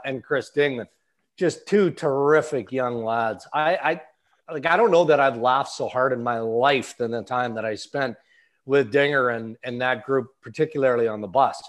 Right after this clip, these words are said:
But, you know, because he was a young guy,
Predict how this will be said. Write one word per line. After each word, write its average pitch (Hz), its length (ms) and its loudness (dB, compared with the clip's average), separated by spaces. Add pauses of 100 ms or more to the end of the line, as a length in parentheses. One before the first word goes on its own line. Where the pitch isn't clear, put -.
(480)
But, 151 380 4 (120)
you 165 100 0
know, 143 340 0 (480)
because 180 600 4 (760)
he 180 360 0
was 147 480 2
a 139 120 0
young 143 360 0
guy, 131 440 2